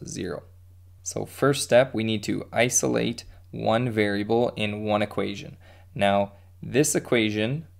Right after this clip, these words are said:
is much more difficult than this equation. So we wanna take this equation and isolate that one. So I'm just gonna label these. I'll call this one equation one,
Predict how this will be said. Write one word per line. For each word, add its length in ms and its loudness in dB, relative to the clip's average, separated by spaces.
is 220 -4
much 260 0
more 140 -2
difficult 560 -2
than 280 -2
this 200 -4
equation. 500 -10
So 200 -4
we 180 2
wanna 200 2
take 280 -2
this 400 0
equation 640 -2
and 220 -4
isolate 640 -2
that 400 -8
one. 160 -12
So 180 -8
I'm 80 -2
just 160 -4
gonna 220 -2
label 300 2
these. 260 2
I'll 80 -2
call 180 2
this 200 -2
one 180 -4
equation 560 -6
one, 320 0